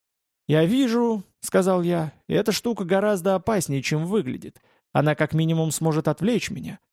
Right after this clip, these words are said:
а то и вовсе отправить в непродолжительный полет.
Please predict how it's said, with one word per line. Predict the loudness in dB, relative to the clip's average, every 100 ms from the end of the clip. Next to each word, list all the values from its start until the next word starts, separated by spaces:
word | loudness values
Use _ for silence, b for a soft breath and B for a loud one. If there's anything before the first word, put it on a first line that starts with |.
| _
а | 0
то | 2 4
и |
вовсе | 4 2 0 -2
отправить | 0 0 0 0
в | 0
непродолжительный | -2 0 0 0 -2 -2 -2 -2
полет. | -2 -2 -4 -12